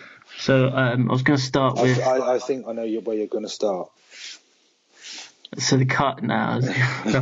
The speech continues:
Speaker 1: go for the Chelsea game. So the, um, the Chelsea Arsenal, uh, game on Saturday. Um,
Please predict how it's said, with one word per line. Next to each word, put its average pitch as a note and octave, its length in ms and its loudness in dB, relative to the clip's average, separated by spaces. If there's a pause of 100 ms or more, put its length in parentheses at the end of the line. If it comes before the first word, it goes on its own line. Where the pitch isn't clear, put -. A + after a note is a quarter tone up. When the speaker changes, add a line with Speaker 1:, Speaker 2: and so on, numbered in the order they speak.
Speaker 1:
go D#3 180 2
for C#3 120 -6
the C#3 120 2
Chelsea C3 380 -2
game. - 320 -2 (460)
So C3 180 4
the, C3+ 320 4
um, C3 540 4 (500)
the C3+ 100 4
Chelsea C#3 440 0
Arsenal, B2+ 720 4 (240)
uh, B2 240 2
game B2+ 340 2
on B2 160 2
Saturday. B2+ 640 0 (1200)
Um, B2 760 0